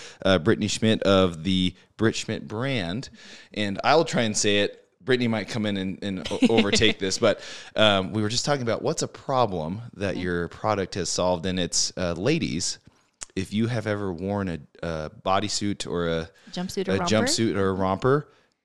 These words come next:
Speaker 1: and you need to go to the bathroom,
Speaker 2: Mm-hmm.
Speaker 1: some of 'em, or mostly all of them,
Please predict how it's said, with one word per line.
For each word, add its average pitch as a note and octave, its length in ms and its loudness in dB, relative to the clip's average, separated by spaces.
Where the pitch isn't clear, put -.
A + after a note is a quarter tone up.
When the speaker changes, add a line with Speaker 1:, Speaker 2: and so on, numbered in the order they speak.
Speaker 1:
and F#2 120 -8
you E2+ 60 -6
need F2 100 -6
to E2+ 60 -6
go F#2 100 -2
to F#2 60 -4
the - 80 -12
bathroom, F2+ 520 -6
Speaker 2:
Mm-hmm. D#3+ 200 -12
Speaker 1:
some D#3 220 -4
of A2 120 -4
'em, G2+ 220 -4
or F#2+ 100 -4
mostly G#2 340 0
all C3+ 200 4
of F#2+ 60 -4
them, F2+ 340 -2